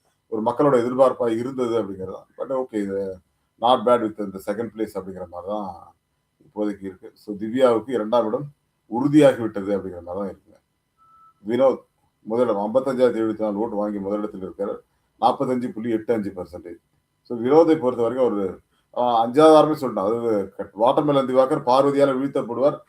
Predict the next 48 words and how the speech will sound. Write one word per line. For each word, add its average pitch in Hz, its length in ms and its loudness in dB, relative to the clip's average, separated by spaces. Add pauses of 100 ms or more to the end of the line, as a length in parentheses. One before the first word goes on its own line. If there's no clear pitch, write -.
(180)
அப்படி 123 220 -2
வீழ்த்தப்பட்டா 143 460 4
கானா 139 240 2
வினோத் 131 140 -2
தான் 135 120 0
வின்னர் 123 220 -2
அப்படின்னா 107 240 -2
அப்புறம் 143 260 -4
ஏழாவது 131 300 4
வாரம் 123 140 0
நம்ம 117 160 -2
அதை 107 120 -2
ரீகன்ஃபார்ம் 113 560 -6
பண்ணோம். - 200 -20
எல்லாரும் 101 300 -10
பார்த்திருப்பீங்கன்னு 92 540 -14
நினைக்கிறேன். 80 220 -20 (440)
So, 113 160 -6
வினோத் 127 280 0
தான் 131 160 2
வின்னர் 107 320 -2
அப்படின்னு 95 180 -8
சொல்லி 92 240 -14
சொன்னா 107 240 -10
நம்ம 120 340 -2
டாப் 110 240 -2
ஃபைவ் 107 40 -4
லிஸ்ட் 101 280 -8
நான் 101 120 -6
என்னமோ 95 440 -10 (320)
எழுதி 117 240 -4
வச்சது 98 220 -4
அப்படியே 101 320 -4
இருக்கு. - 220 -10 (540)
So, 139 140 -6
வினோத்துக்கு, 170 880 0
வினோத் 175 260 4
அப்படி 139 220 2
என்ன 131 160 0
பண்ணிட்டாரு, 113 520 0
திவ்யா 131 300 6
என்ன 123 180 4
அப்படி 104 180 -2
இப்ப 107 160 -4
என்ன 113 160 -2
பண்ணிட்டாங்க 104 540 -6
அப்படின்னு 95 180 -12
கேக்குறவங்களுக்கு 101 640 -6